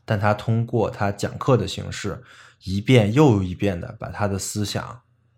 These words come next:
展示给了众人。虽然听他的课，当时的人也很少吧。那这是一种什么样的颠覆呢？在我看来啊，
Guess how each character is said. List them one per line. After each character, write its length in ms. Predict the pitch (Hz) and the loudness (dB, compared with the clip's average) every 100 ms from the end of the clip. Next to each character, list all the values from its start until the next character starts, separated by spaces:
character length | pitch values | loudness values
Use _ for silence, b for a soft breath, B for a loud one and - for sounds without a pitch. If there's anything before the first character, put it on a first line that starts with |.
| _ - | _ -2
展 260 | 95 73 | -2 -2
示 220 | - - | -6 -2
给 160 | 104 87 | -2 -2
了 140 | 85 | -6
众 260 | - 95 87 | -6 -6 -6
人。 180 | 65 - | -10 -14
虽 200 | - 113 | -4 0
然 220 | 110 110 - | 2 0 -2
听 140 | 117 | 0
他 100 | 107 | 2
的 120 | 107 | 0
课， 340 | 107 - 107 - | 0 2 2 2
当 140 | 98 | -2
时 100 | 95 | 0
的 80 | 95 | -2
人 180 | 92 95 | -2 -4
也 60 | |
很 220 | 90 82 92 | -4 -6 -4
少 240 | 101 - | -4 -4
吧。 220 | - - b b b | -12 -14 b b b
那 80 | 226 | 0
这 120 | 226 | 4
是 220 | 233 208 170 | 4 4 4
一 40 | |
种 140 | 101 | 4
什 220 | 92 - 98 | 2 2 4
么 80 | |
样 100 | 160 | 6
的 80 | 151 | 4
颠 380 | 127 180 196 208 | 2 4 6 6
覆 280 | 208 180 123 | 2 2 2
呢？ 260 | 95 90 - _ _ _ _ B B B - | 2 -2 -10 _ _ _ _ B B B 2
在 140 | 190 | 6
我 200 | 131 87 | 6 4
看 320 | - - 127 101 | -2 2 2 2
来 60 | |
啊， 200 | - - | -4 -14